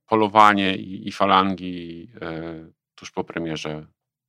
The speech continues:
Orwella, po to, żeby sobie przypomnieć. Nie czytałem ich dokładnie tak jak kiedyś, ale przeglądałem i one są niepokojąco aktualne.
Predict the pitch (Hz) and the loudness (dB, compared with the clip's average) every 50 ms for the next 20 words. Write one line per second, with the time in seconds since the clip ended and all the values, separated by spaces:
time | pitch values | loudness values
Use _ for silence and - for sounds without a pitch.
0 | _ _ _ - 92 90 87 80 76 73 71 73 - - 82 - 87 82 87 82 | _ _ _ -2 -2 0 2 0 0 -2 -4 -8 -10 -10 -10 -10 -10 -10 -12 -10
1 | - - 85 78 - - - - 82 78 78 - - - - - - - 113 107 | -8 -8 -8 -6 -8 -6 -6 -6 -6 -6 -8 -10 -14 -18 -18 -8 -4 -4 -2 -2
2 | 104 92 - - 92 - - 87 85 80 80 76 - - - - - _ _ - | -4 -6 -6 -10 -4 2 4 4 4 4 0 -6 -10 -12 -18 -20 -20 _ _ -12
3 | - 76 69 71 71 - - - - 82 78 80 80 78 76 - - 85 85 87 | -10 -10 -10 -12 -14 -16 -12 -8 -6 -6 -6 -6 -8 -10 -12 -12 -12 -10 -8 -8
4 | 82 82 80 78 76 73 - 90 90 90 87 _ _ - _ _ _ _ _ _ | -6 -4 -4 -4 -4 -6 -8 -8 -8 -10 -10 _ _ -20 _ _ _ _ _ _
5 | _ _ _ _ _ _ - 113 113 107 - - 107 107 107 104 - 107 - - | _ _ _ _ _ _ -4 -4 -4 -2 -2 -2 -2 -2 -2 -2 -4 -6 -4 -2
6 | 98 98 98 90 85 - - - 78 - _ _ _ - - - - _ _ | 0 2 2 0 0 -2 -8 -16 -20 -20 _ _ _ -20 -20 -20 -20 _ _